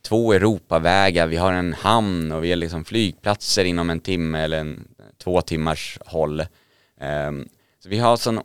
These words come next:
otrolig potential bara liksom i, i vår grundförutsättning i vår kommun.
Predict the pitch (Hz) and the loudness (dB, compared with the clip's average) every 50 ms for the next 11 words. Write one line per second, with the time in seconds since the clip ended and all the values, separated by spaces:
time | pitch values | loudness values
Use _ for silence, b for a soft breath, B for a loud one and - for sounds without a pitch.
0 | - _ 160 151 107 90 - _ - 151 170 180 127 101 90 - - 98 - - | -8 _ -14 -14 -14 -18 -18 _ -4 -2 -2 0 0 -2 -2 -4 -8 -10 -6 -2
1 | 101 87 90 90 - - 90 101 135 170 165 98 73 76 71 69 87 80 76 76 | -2 -2 0 -2 -4 -4 -2 0 0 2 4 2 2 2 0 0 0 0 2 0
2 | 76 69 62 - - - 76 76 76 73 - - - 87 82 80 82 85 80 78 | 0 -4 -4 -8 -10 -8 -6 -6 -6 -6 -8 -10 -12 -10 -8 -4 -4 -4 -4 -2
3 | 76 104 127 120 90 80 76 - - - 82 80 - - - 151 - - _ _ | -2 0 0 0 0 -2 -4 -6 -6 -4 -4 -4 -2 -2 -2 -2 -2 -4 _ _
4 | 73 69 73 71 71 62 57 - - - 73 58 53 58 62 64 | -16 -12 -10 -8 -6 -6 -8 -8 -10 -16 -18 -16 -18 -20 -20 -20